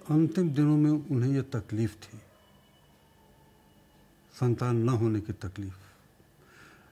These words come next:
लेकिन हमें लगता है कि उनके पूरे व्यक्तित्व में ही एक वैराग्य भाव था,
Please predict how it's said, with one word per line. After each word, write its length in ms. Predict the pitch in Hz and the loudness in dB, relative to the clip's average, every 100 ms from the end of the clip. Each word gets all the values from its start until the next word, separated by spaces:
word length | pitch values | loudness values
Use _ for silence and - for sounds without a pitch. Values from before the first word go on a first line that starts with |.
| _ _ 151 | _ _ 0
लेकिन 460 | 160 170 226 202 - - - - | 2 2 -2 -4 -10 -18 -12 -2
हमें 220 | 180 208 | 0 2
लगता 340 | 196 196 202 | 0 -2 -4
है 100 | 208 | -6
कि 300 | 196 214 202 - - _ _ _ _ - | -4 -6 -8 -12 -20 _ _ _ _ 0
उनके 360 | 160 170 202 | 0 2 -2
पूरे 420 | 208 - 151 165 185 | -4 -2 0 2 0
व्यक्तित्व 600 | 156 156 - 196 196 180 | 0 -4 -2 -4 -2 -2
में 140 | 175 | 2
ही 300 | 165 170 170 | 2 0 0
एक 200 | 175 - - - - - - - | -2 -4 -20 -20 -20 -20 -20 -4
वैराग्य 580 | 139 151 160 175 170 170 | 0 2 2 0 0 -2
भाव 400 | 131 90 127 139 | -2 -2 -2 -2
था, 320 | 120 - 92 | -4 -8 -14